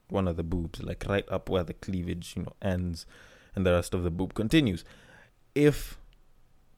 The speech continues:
yeah, so Egypt decides, you know, like, let's open up the rest of the pyramids for visitors and tourists to come and have a look. Now, people might think that, you know, like, that's just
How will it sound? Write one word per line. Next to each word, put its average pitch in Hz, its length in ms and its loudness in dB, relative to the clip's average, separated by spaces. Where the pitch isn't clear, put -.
yeah, 117 220 6
so 127 340 2
Egypt 143 720 4
decides, 113 840 4
you 107 100 -2
know, 95 360 2
like, 98 200 0
let's 120 280 0
open 101 340 2
up 87 300 0
the 92 160 0
rest 95 420 0
of 92 200 -2
the 85 60 -6
pyramids 87 720 6
for - 160 -2
visitors 92 520 2
and 87 140 -4
tourists 92 460 -2
to - 100 -12
come 87 220 -2
and 85 120 -2
have 82 160 -2
a 82 40 -2
look. - 340 -2
Now, 104 300 4
people 202 320 12
might 131 260 4
think 139 260 4
that, - 180 4
you 113 80 0
know, 110 180 2
like, 95 340 0
that's 170 220 0
just 139 360 0